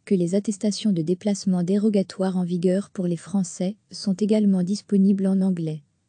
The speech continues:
Recevez chaque matin l'essentiel de l'actualité. Les voyageurs entrant sur le territoire français sont tenus d'être munis d'une attestation à partir de ce mercredi, a annoncé le ministère français de l'Intérieur, dans le cadre de l'état d'urgence sanitaire,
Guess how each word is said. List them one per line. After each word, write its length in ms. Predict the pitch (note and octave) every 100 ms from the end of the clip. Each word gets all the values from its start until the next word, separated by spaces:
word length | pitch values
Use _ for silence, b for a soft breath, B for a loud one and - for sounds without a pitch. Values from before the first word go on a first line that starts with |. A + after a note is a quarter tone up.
| _
Recevez 480 | F3+ G3+ - G3 F#3
chaque 320 | - A3+ A3
matin 320 | G#3 G3+ G#3
l'essentiel 600 | F#3+ F#3 G#3+ F#3 - G#3+
de 80 | G3
l'actualité. 800 | F#3 F#3 - F#3+ E3+ - D3+ D3 _ _ _ _ _ _ _ _ _ _ _ _
Les 120 | G3+ G#3
voyageurs 540 | G#3+ A#3+ A#3+ C4 B3+
entrant 320 | A3+ G3+ A3+
sur 220 | A#3 G#3+
le 80 | F#3
territoire 520 | D#3+ G#3+ A3 - G#3
français 540 | - G3+ F#3 - G3+ A3+ _
sont 220 | - - G3+
tenus 260 | A3+ B3+
d'être 260 | A3+ G3+ F#3+
munis 280 | G3 A3+ A3+
d'une 160 | F3+
attestation 640 | G3 G#3 - G3+ F#3+ A3 A3
à 80 |
partir 440 | F3+ F#3+ - A3+ G3+
de 80 | F3
ce 140 | -
mercredi, 600 | F3 G3 - F#3+ F3 A3 - -
a 120 | F#3
annoncé 380 | G3 G#3+ G#3 A#3+
le 80 | G3
ministère 500 | G3+ G#3 - F#3+ -
français 380 | - G#3+ -
de 80 | F#3+
l'Intérieur, 800 | F3 G3 G3+ F#3 E3 E3 G3 - _ F#3+
dans 140 | F#3+
le 100 | F3+
cadre 340 | E3 A3+ A3
de 100 | F3+
l'état 300 | E3 F3 G#3
d'urgence 400 | F#3 F#3 F#3 F#3+
sanitaire, 800 | - G#3+ G#3 F#3 - E3+ F#3+ -